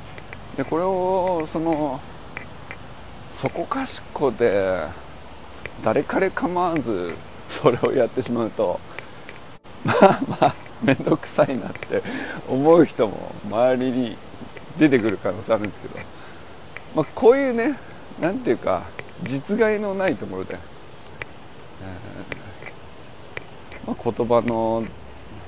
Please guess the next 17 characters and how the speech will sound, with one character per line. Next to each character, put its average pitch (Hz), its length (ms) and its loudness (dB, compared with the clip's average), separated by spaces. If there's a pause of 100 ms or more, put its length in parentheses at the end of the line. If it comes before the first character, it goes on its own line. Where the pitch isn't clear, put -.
(3000)
生 117 80 0
み 127 140 2
出 135 160 6
し - 120 -6
方 139 240 4
の 135 140 4
訓 143 200 6
練 131 140 4
な 123 80 2
の 117 60 -4
か 127 80 0
も 120 100 0
し - 80 -6
れ 131 80 0
な 117 100 0
い 117 60 -2
し、 135 300 -2